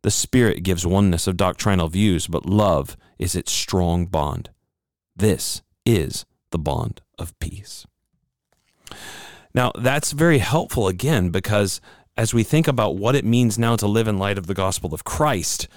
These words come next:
there is actually, whenever we, whenever we believe the law and, and the gospel, we realize we have a lot to be humble for.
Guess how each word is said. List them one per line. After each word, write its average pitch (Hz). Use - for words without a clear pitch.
there 143
is 110
actually, 120
whenever 123
we, 117
whenever 120
we 113
believe 127
the 110
law 127
and, 87
and 139
the 156
gospel, 107
we 127
realize 127
we 127
have 123
a 90
lot 87
to -
be 101
humble 85
for. -